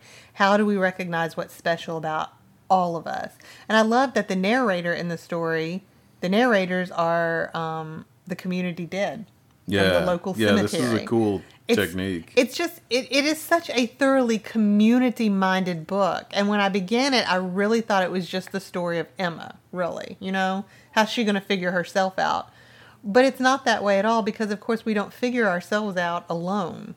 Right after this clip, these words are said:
Speaker 1: We figure ourselves out with the help of those who love us and with that great cloud of witnesses watching from beyond, you know?
Speaker 2: Sure.
Speaker 1: Maybe not necessarily the watching part, but, like, the legacy that they have
Speaker 2: We
Speaker 1: left
Speaker 2: don't know.
Speaker 1: us,
Speaker 2: Yeah,
Speaker 1: you know?
Speaker 2: right.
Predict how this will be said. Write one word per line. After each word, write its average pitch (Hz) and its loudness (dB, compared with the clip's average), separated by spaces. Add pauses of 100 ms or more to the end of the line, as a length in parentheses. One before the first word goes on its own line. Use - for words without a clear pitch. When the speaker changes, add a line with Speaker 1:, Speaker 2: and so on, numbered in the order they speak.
Speaker 1:
We 190 -4
figure 208 -2
ourselves 185 0
out 175 0 (420)
with 190 -2
the 190 0
help 185 -2
of 175 -2
those 180 0
who 185 -6
love 180 0
us 214 2
and 190 -2
with 196 -4
that 180 0
great 180 -2
cloud 170 -2
of 156 -10
witnesses 175 -8 (140)
watching 170 -6
from 175 -8
beyond, 175 -8
you 180 -8
know? 190 -4 (220)
Speaker 2:
Sure. 87 -6 (500)
Speaker 1:
Maybe 170 -6
not 160 -8
necessarily 160 -8
the 151 -10
watching 160 -4
part, 180 -6
but, 196 0
like, 185 -2
the 185 2
legacy 185 0
that 165 -8
they 170 -2
have - -4
Speaker 2:
We 170 -4
Speaker 1:
left 87 2
Speaker 2:
don't 87 -6
know. 98 0
Speaker 1:
us, 98 0
Speaker 2:
Yeah, 123 6
Speaker 1:
you - 4
know? 202 4
Speaker 2:
right. 113 4